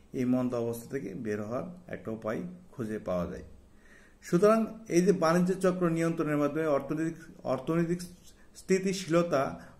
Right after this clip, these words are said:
বজায় রাখার উদ্দেশ্য সরকার অনেক সময় ঋণ গ্রহণ করে থাকে।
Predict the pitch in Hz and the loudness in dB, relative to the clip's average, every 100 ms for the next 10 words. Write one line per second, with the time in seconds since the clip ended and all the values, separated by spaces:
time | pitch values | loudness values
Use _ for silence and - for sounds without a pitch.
0 | - 143 160 160 151 156 156 160 160 190 | 0 2 4 4 4 2 2 0 0 -2
1 | 180 151 127 135 180 - - - - - | -2 -4 -2 -4 -4 -10 -20 -20 -20 -20
2 | - - 113 110 - 123 143 - - - | -20 -10 -6 -6 -6 -6 -6 -6 -12 -20
3 | - - 117 110 110 135 175 - - 113 | -20 -10 -4 0 0 0 -4 -8 -14 -6
4 | 110 98 117 151 - - 117 113 123 - | -4 -2 -4 -6 -10 -8 -4 -2 -4 -8
5 | 120 - | -10 -10